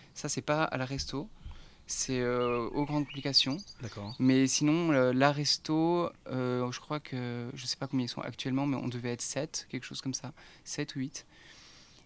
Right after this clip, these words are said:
Speaker 1: Et puis, euh, là, euh, ça s'arrête au chrono Q P.
Speaker 2: Ok.
Speaker 1: Voilà. Et donc, euh, bah, la majorité des pièces, bah, des références quatre-vingt-six, calibre, euh, douze lignes de coultre, trompe de poche, euh, les...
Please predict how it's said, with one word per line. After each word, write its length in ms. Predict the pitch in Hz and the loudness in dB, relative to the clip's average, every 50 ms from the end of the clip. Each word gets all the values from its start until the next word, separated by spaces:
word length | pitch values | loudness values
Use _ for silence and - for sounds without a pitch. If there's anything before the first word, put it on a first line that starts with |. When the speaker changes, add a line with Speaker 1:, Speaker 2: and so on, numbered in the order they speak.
| - - | -16 -2
Speaker 1:
Et 200 | - 127 127 127 | 2 2 2 2
puis, 520 | 120 - - - - 147 151 156 165 175 - - | 0 -4 -10 -8 -8 -6 -4 -4 -6 -6 -6 -4
euh, 400 | 127 123 123 123 123 123 123 127 | -2 0 0 0 0 2 2 2
là, 400 | 127 127 135 139 147 156 165 - - - | 2 2 2 2 2 2 2 0 -2 -4
euh, 140 | 123 120 | -4 -4
ça 120 | 117 - 131 | -4 -4 -4
s'arrête 420 | - - 131 127 135 143 139 - - | -4 -4 -4 -4 -6 -8 -8 -10 -8
au 480 | - 131 123 123 123 127 123 127 123 - | -6 -4 -2 -2 -2 -2 -2 -2 -4 -8
chrono 260 | - - 135 135 139 | -6 -4 -2 -2 -2
Q 140 | - - 123 | -2 -4 -6
P. 160 | - 120 - - - - - - - | -6 -8 -12 -14 -20 -20 -20 -10 -8
Speaker 2:
Ok. 180 | - 120 131 - - - - - - - - | -6 -6 -6 -8 -10 -16 -20 -20 -20 -6 -2
Speaker 1:
Voilà. 160 | 135 120 120 - _ - - - - - - - - - - - | -2 -2 -2 -6 _ -20 -20 -20 -20 -20 -20 -20 -20 -20 -6 0
Et 200 | 127 123 123 117 | 2 2 2 2
donc, 300 | 123 120 120 117 - 127 | 2 0 0 0 -2 -4
euh, 340 | 120 117 117 117 117 113 117 | -2 -2 -2 -2 -4 -4 -4
bah, 160 | 117 120 117 | -2 -2 -2
la 100 | 120 127 | -2 -2
majorité 400 | 123 123 120 127 123 127 127 - | -2 -2 -2 -2 -4 -4 -4 -2
des 100 | 127 120 | -2 -2
pièces, 320 | 120 - - 127 131 - - | -2 -2 -4 -2 -2 -2 -4
bah, 200 | 117 117 117 120 | -4 -6 -6 -6
des 80 | 120 | -6
références 380 | 117 117 117 - 120 120 117 - | -8 -8 -8 -8 -8 -8 -6 -4
quatre-vingt-six, 580 | 127 120 120 117 - - 131 131 135 - - 120 | -4 -4 -2 -4 -4 -4 -4 -2 -2 -2 -2 -2
calibre, 340 | - - 123 120 120 117 127 131 | -6 -6 -6 -6 -6 -6 -8 -8
euh, 100 | 131 131 135 - - - - - - - | -8 -10 -12 -16 -20 -20 -20 -20 -10 -6
douze 160 | 131 123 127 | -4 0 2
lignes 160 | 123 120 123 | 2 2 2
de 60 | 123 | 0
coultre, 340 | 117 - - 127 135 131 - | -2 -4 -4 -4 -4 -4 -4
trompe 140 | - 123 117 | -6 -6 -6
de 80 | 117 | -6
poche, 400 | 117 - 123 123 131 131 - - | -6 -6 -4 -4 -4 -4 -6 -6
euh, 80 | 123 120 | -6 -10
les... 80 | 123 | -10